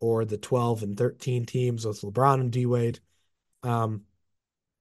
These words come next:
we talked about the ninety-seven Heat, uh, that still ha-, that had their second best winning percentage,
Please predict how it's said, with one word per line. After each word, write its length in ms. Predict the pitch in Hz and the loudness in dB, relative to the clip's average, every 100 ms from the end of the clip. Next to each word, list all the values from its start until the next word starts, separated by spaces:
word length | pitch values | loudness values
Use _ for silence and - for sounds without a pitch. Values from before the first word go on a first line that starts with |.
| - | -2
we 100 | 135 | 2
talked 240 | 139 135 | 4 4
about 260 | 139 131 131 | 4 4 2
the 100 | 123 | -2
ninety-seven 640 | 120 127 113 - 180 143 | 2 0 2 4 6 4
Heat, 300 | 123 135 131 - _ - - - _ - | 0 -2 -4 -10 _ -20 -20 -20 _ -4
uh, 280 | 117 110 - | -2 -2 -4
that 140 | 113 | -4
still 300 | - - 135 | -2 2 4
ha-, 200 | 117 131 - | 4 0 0
that 120 | 127 | 2
had 120 | 127 | 2
their 100 | 120 | 2
second 440 | 104 - 151 127 123 | 2 4 4 2 0
best 260 | 127 123 | 0 0
winning 240 | 123 123 117 | -2 -2 -2
percentage, 640 | 117 - 120 113 - | -4 -2 -2 -2 -6